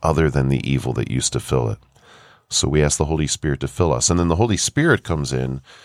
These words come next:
with the fruits of the Spirit, love, joy, peace, self-control, gentleness, kindness, meekness,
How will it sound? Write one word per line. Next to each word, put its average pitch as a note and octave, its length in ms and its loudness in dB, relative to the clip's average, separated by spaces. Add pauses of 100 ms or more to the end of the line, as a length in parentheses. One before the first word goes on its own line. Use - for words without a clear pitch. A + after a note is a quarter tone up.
(320)
with G2 600 0
the D2+ 100 -10
fruits A#2 320 -2
of G#2+ 80 0
the G#2+ 80 -2
Spirit, A2 400 0
love, F#2 420 0
joy, F2+ 460 0
peace, - 640 -2 (380)
self-control, F2+ 920 2
gentleness, F#2 600 0
kindness, F2+ 600 -2
meekness, F#2+ 640 -2